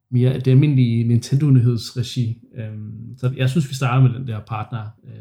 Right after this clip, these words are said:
Direct Mini, der, der blev smidt, øh, i den her uge. Og, øhm, de sagde faktisk, det var den sidste, øh, partner Direct Mini i år, øh, så, så dem får vi ikke flere,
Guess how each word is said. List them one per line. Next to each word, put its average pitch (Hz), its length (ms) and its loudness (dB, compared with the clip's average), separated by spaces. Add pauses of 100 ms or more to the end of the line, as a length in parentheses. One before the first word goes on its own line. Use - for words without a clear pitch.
Direct 104 300 -12
Mini, 113 300 -4 (320)
der, 113 220 -20
der - 100 -16
blev 110 140 -18
smidt, 117 240 -8 (160)
øh, 117 240 -16
i 110 40 -14
den 110 160 -12
her 120 100 -6
uge. 117 160 -10 (1160)
Og, 117 380 0
øhm, 107 520 -4
de 156 140 4
sagde 185 220 -2
faktisk, 165 320 -6
det 147 80 -4
var 151 60 -6
den 139 120 2
sidste, 135 600 -2 (420)
øh, 127 640 2
partner 131 560 0 (240)
Direct 127 260 -4
Mini 135 200 6 (100)
i 131 60 0
år, 139 440 -4
øh, 117 240 -8
så, 131 200 -2
så 127 100 -4
dem 143 360 0
får 131 100 -2
vi 123 100 0
ikke 131 180 0
flere, 131 380 2